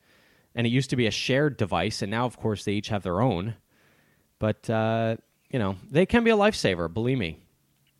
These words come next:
Uh, lifesaver at the restaurant. We were out at a restaurant on Friday night, and we were able to bring the kids because we had them have their iPads at the table. Now, I know that sounds terrible, but the reality is, number one, we're with our kids at least, and so we're functioning as a family.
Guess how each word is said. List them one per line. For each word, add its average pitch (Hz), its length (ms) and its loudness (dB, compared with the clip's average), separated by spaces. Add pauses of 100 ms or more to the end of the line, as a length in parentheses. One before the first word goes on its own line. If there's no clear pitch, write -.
(400)
Uh, 113 220 0
lifesaver 147 520 2
at 151 120 4
the 143 80 -2
restaurant. 123 480 2
We 117 100 6
were 143 140 10
out 135 200 6
at 127 220 2
a 120 180 2
restaurant 131 400 0
on 131 60 0
Friday 139 300 2
night, 147 340 -2
and 107 140 -2
we 110 80 2
were 120 100 4
able 120 140 2
to 120 80 -2
bring 127 180 2
the 120 80 0
kids 123 580 -2 (480)
because 120 520 2
we 123 500 2
had 123 300 0
them 127 140 0
have 127 180 0
their 139 80 4
iPads 139 400 0
at 90 80 -6
the 98 60 -8
table. 95 280 -2
Now, 113 160 2
I 139 60 4
know 151 140 10
that 165 140 6
sounds 175 300 -2
terrible, 190 500 -2 (420)
but 143 100 0
the 143 80 2
reality 175 400 6
is, 131 340 0 (160)
number 156 220 4
one, 151 180 6
we're 135 80 2
with 117 240 4
our 120 140 2
kids 95 300 -4
at 95 120 -6
least, 95 360 -6
and 104 120 -4
so 113 140 -2
we're 98 220 -2
functioning 110 580 -2
as 92 100 -8
a 87 40 -8
family. 92 500 -6